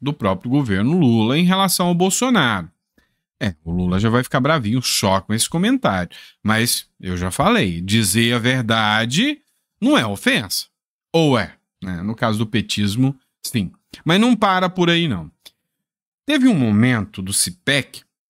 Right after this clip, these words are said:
que eu, eu peguei, foi uma publicação da Bárbara, do Te Atualizei, sabe, vem ao encontro, né? Vem de encontro aquilo que eu venho falando pra vocês,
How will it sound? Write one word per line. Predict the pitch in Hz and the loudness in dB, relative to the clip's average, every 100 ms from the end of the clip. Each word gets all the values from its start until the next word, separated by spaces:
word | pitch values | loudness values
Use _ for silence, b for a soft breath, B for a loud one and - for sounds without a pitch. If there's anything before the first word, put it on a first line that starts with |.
| _ | _
que | 113 120 | 2 4
eu, | 135 147 143 147 | 4 4 2 2
eu | 147 | -2
peguei, | 139 147 107 139 127 | 0 -2 2 0 0
foi | - | 0
uma | 123 120 | -2 -2
publicação | 123 123 120 107 - 131 | 0 0 0 -2 -2 0
da | 143 | 0
Bárbara, | 104 92 123 117 95 98 | -2 0 0 0 -2 -4
do | 104 | -4
Te | 104 101 | -2 -4
Atualizei, | - 95 87 87 120 98 - _ _ _ _ _ _ | -2 -2 -2 0 0 -2 -6 _ _ _ _ _ _
sabe, | - 208 185 - | -2 -2 -4 -6
vem | 139 202 233 254 - _ _ | -2 2 2 0 -4 _ _
ao | 196 226 | 0 2
encontro, | 226 214 - 110 104 104 143 214 214 _ | 4 2 2 2 2 2 0 0 -2 _
né? | 95 104 127 135 95 - | -2 0 0 -2 -8 -4
Vem | 123 151 | 0 2
de | 123 156 | 2 0
encontro | 151 - 110 139 - 80 - _ _ | 0 0 0 0 -4 -16 -20 _ _
aquilo | - 135 - 143 | -6 -2 -2 0
que | 147 | 0
eu | |
venho | 135 127 | 2 0
falando | 127 127 120 120 | 2 0 0 -2
pra | 123 | -4
vocês, | 120 127 - 73 - - | -2 -2 -6 -10 -14 -18